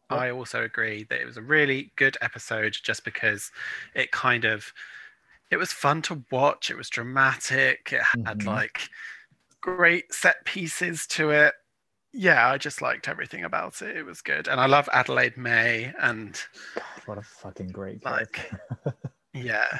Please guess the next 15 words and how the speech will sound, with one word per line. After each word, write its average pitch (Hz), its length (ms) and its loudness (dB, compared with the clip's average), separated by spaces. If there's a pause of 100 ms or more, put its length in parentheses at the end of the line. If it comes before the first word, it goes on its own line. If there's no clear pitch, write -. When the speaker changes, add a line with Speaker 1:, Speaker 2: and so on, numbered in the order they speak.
(220)
Speaker 2:
it 98 140 -8
just, - 260 -10
it - 100 -2
really 139 200 2
worked. 95 560 -2 (100)
So 135 300 -2 (500)
Speaker 1:
Yeah. 123 320 4
Speaker 2:
good 104 80 -2
job, 113 400 -2 (300)
Dickinson 110 560 -12 (120)
production - 460 -10
team - 460 -10 (160)
and 107 160 -10
Elena 107 340 -6
Smith. - 380 -8